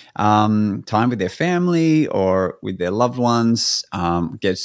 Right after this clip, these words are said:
super drunk, you know, all that fun stuff. And, um, but we'll be here. So Doug's, Doug's a busy man. He's gotta see family. He's gotta have eggnog. He's gotta you know.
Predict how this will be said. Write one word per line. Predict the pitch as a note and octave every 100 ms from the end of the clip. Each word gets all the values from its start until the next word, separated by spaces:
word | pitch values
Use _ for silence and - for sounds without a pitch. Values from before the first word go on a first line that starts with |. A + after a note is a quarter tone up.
| -
super | - B2 G#2
drunk, | G2+ A2+ A2 A2 G#2+ G#2+ - - _ _ _ _
you | -
know, | C3+ F#2+ E2+
all | C3
that | D#3 C3+
fun | - A2+ A2
stuff. | - G#2+ F#2+ - - _ -
And, | G#2 G2+ G2
um, | G#2+ G2+ G2 - -
but | D3
we'll | E3+ G#3
be | E3 D#3
here. | - D3 C3+ B2 B2 _ _
So | - B2+
Doug's, | C3 D#3 D3 - B2+
Doug's | - C#3 C#3 -
a | B2+ A#2+ - _ _
busy | A#2 B2+ A#2
man. | A2+ A#2 A2 -
He's | A2
gotta | A2 G2+
see | G2
family. | G2+ G#2+ G#2+ G#2
He's | G2+
gotta | G2+
have | F#2+ E2+
eggnog. | - G2 G#2 G2 F#2+ G2
He's | F2+
gotta | - F#2 F2+ D#2+ _ _ _ _ _ -
you | G2+
know. | -